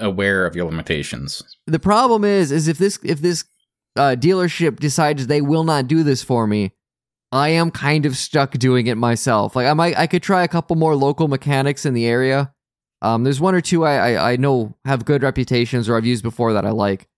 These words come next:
Speaker 2: But in general, like, I'm basically going, "Hey, I need to pay you money so you can break my car." It's just a really specific part of my car that needs to be broken.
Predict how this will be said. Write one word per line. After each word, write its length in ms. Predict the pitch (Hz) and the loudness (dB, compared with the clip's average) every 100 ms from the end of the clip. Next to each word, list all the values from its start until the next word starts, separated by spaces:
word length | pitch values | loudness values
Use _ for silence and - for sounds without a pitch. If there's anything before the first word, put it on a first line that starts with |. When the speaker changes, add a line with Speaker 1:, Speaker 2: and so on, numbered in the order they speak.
| _ _ _ - | _ _ _ 0
Speaker 2:
But 120 | 160 | 2
in 100 | 175 | 2
general, 380 | 156 175 160 143 | 2 2 2 2
like, 160 | 131 | 2
I'm 180 | 143 175 | 0 2
basically 400 | 180 185 175 175 | 2 2 2 0
going, 160 | 156 151 | 2 2
"Hey, 220 | 185 160 - | 2 0 0
I 80 | |
need 180 | 165 202 | 0 0
to 60 | 190 | -2
pay 240 | 180 - | -4 -2
you 140 | 170 156 | 0 2
money 340 | 156 151 139 | 2 0 0
so 120 | - | -2
you 180 | 143 143 | 0 0
can 200 | - 151 | 0 -2
break 360 | 113 110 123 - | -2 -2 -2 0
my 140 | 113 | -4
car." 400 | - 104 50 - _ _ _ _ _ _ _ - | -2 -2 -4 -10 _ _ _ _ _ _ _ -4
It's 180 | 127 123 | -2 -2
just 160 | 135 | 0
a 60 | 151 | 2
really 360 | 147 185 190 | 4 4 2
specific 920 | 175 - - 160 - 185 185 190 165 - | 0 -2 -2 -2 0 0 0 0 -2 -6
part 320 | - 156 151 | 0 2 4
of 160 | 147 131 | 2 2
my 160 | 139 | 0
car 300 | 135 139 135 | 2 2 4
that 120 | 123 | 2
needs 220 | 120 120 110 | 2 0 0
to 60 | |
be 100 | 113 | -2
broken. 480 | 104 110 110 95 - | 0 -2 -2 -4 -6